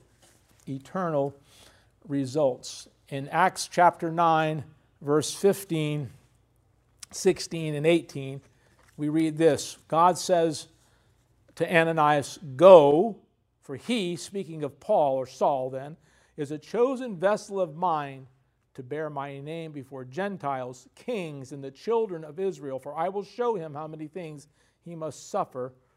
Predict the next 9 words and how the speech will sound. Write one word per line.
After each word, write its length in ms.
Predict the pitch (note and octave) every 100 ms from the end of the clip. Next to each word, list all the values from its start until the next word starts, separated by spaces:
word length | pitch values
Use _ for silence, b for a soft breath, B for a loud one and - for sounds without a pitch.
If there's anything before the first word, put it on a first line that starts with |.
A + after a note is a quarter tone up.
| _ -
for 140 | C3+
my 300 | C3+ D#3+ F3+
name's 440 | D#3+ D3+ D3+ D3
sake." 500 | - - C3+ A#2+ _ -
And 100 | D3
then 140 | C3 C3
in 80 | C3+
verse 260 | C#3+ C#3
eighteen, 640 | F#3 F3 F3 - C#3+ C#3